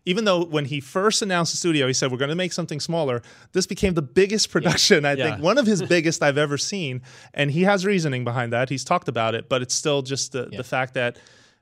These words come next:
Speaker 1: you gotta slow down and you've gotta work on making this thing, and you're not gonna get anything done if you keep showing up at every trade show with another slight message. Just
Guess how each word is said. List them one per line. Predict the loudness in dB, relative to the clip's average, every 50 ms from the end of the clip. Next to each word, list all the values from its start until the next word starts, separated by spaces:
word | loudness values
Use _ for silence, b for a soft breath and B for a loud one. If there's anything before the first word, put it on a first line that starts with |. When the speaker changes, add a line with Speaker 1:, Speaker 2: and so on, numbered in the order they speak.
| b b -18
Speaker 1:
you | -10 -4
gotta | 0 2 2 2 2
slow | 0 -2 -2 -2
down | -2 -4 -4 -6 -6 -8
and | -10 -10 -12
you've | -12 -8 -4
gotta | 0 0 2 2 0
work | -2 -4 -6 -6
on | -10 -10
making | -10 -12 -12 -12 -12 -10
this | -10 -10 -10
thing, | -10 -12 -12 -12
and | -12 -10
you're | -10
not | -8 -4 0 0 0 0
gonna | -2 -4 -4
get | -4 -4
anything | -6 -6 -8 -10 -8
done | -6 -6 -8 -8
if | -10
you | -14 -12
keep | -10 -10 -10
showing | -8 -6 -6 -6 -4 -4 -6
up | -6 -8 -8
at | -8 -6
every | -6 -4 -4 -4
trade | -4 -2 -2 -2 -2 -2
show | -4 -4 -4 -4 -4 -6 -8 b b b b
with | -10 -10 -10 -8
another | -8 -6 -4 -2 -2 -2 0 -2 -4 -4
slight | -4 -4 -2 -2 -2 -2 0 0 0 0 -2
message. | -4 -6 -6 -6 -8 -10 -12 -14 -16 -14
Just | -12 -12 -12 -12